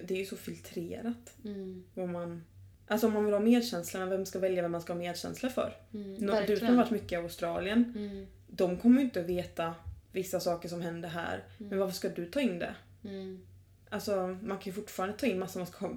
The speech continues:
Speaker 1: så mycket medkänsla, men det tycker jag man f-, får mer medkänsla av att träffa folk och läsa böcker
Speaker 2: Mm.
Speaker 1: mer än av att sitta och kolla på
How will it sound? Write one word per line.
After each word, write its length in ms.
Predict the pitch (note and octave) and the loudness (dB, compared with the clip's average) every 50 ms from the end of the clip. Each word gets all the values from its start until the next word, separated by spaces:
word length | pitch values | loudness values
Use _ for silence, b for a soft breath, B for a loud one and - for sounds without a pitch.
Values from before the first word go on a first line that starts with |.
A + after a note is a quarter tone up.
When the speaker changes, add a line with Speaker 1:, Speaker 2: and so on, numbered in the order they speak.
| - - | -10 -10
Speaker 1:
så 260 | - - - F#3+ F#3+ | -10 -6 -2 0 6
mycket 480 | A3 A#3 A#3+ A#3+ - F3 E3+ F3 F3 F3 B B B B B B B B B B B B - | 8 8 6 6 4 0 0 0 -2 -6 B B B B B B B B B B B B -6
medkänsla, 640 | - F#3 F3+ F3+ F3+ F3+ - F3+ F3 E3+ - F#3 F#3 | -2 2 4 4 2 2 0 -4 -4 -4 -2 -2 0
men 100 | F3 F3 | 2 2
det 100 | F3+ F3+ | 2 2
tycker 220 | C#4 C#4 - B3 | 0 0 2 2
jag 60 | F#3 | 2
man 140 | F3 F3 E3+ | 2 -2 -2
f-, 140 | E3 - - - - - _ - - - - - - - | -4 -8 -14 -18 -20 -20 _ -20 -20 -20 -20 -16 -14 -8
får 160 | - - F3+ | -4 -2 -2
mer 240 | F3 E3+ E3+ F3+ G#3 | 0 0 0 4 4
medkänsla 540 | A#3+ C4+ C4 A#3 - - E3+ E3 - - E3+ | 4 6 4 2 0 0 -4 -4 -4 -6 -6
av 160 | E3+ E3+ F3 | -6 -4 -6
att 280 | F3+ - - - - B B B B B B B B B B B - | -8 -10 -12 -18 -20 B B B B B B B B B B B -10
träffa 520 | - - G3+ - - - - - F3+ G#3 | -8 -8 -8 -8 -8 -12 -8 -4 -4 -4
folk 440 | A#3 - E4 A#3 F3+ F3+ - - - | -2 0 0 0 0 0 -6 -6 -4
och 400 | E3+ E3+ E3+ E3+ F3 - - - - - - - - - | -2 -2 -2 -4 -4 -8 -10 -18 -20 -20 -20 -20 -10 -4
läsa 420 | F#3+ F3+ F3+ F3 E3 - F3+ E3+ D#3+ - | 0 0 0 0 0 -4 -6 -6 -4 -4
böcker 720 | F#3+ E3+ - - - - - - - - - A#3+ B3+ B3+ A#3 - - - _ - - - - - - - _ - - - - - - A3+ | -4 -6 -6 -8 -18 -20 -20 -18 -8 0 2 4 4 4 0 -4 -12 -20 _ -20 -20 -20 -20 -20 -20 -20 _ -20 -20 -20 -20 -10 -4 -4
Speaker 2:
Mm. 340 | A3 G#3 G#3 G3+ G3 G3 - - F#3+ G3 F#3 F#3 | -2 -2 -4 -6 -8 -12 -10 -6 -4 -2 0 0
Speaker 1:
mer 580 | F3+ G3 B3 E4+ E4 A#3 F3 - - G#3+ A#3 - | 0 0 0 0 2 0 0 0 -2 -6 -10 -4
än 280 | - F#3+ F3 E3+ E3+ F3 | -2 -2 0 0 -2 -2
av 180 | F3 E3+ E3 E3 | -4 -2 -2 -4
att 180 | E3+ D#3 - | -4 -6 -6
sitta 260 | - F3+ - - E3 | -8 -8 -6 -6 -8
och 100 | E3 D#3+ | -8 -6
kolla 160 | - F3 F3 F3 | -6 -6 -6 -6
på 300 | - E3+ E3 F3 - | -6 -6 -6 -6 -6